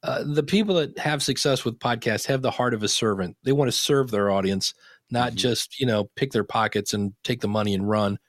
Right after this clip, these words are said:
Speaker 1: And
Speaker 2: No
Speaker 1: so
Speaker 2: way.
Speaker 1: if, if that's you, yeah, definitely come out and see me at school of podcasting dot com.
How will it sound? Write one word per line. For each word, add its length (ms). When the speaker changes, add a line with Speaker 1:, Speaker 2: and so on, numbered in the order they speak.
Speaker 1:
And 140
Speaker 2:
No 60
Speaker 1:
so 260
Speaker 2:
way. 120
Speaker 1:
if, 100
if 160
that's 280
you, 260
yeah, 200
definitely 320
come 160
out 140
and 100
see 180
me 120
at 80
school 280
of 80
podcasting 560
dot 200
com. 340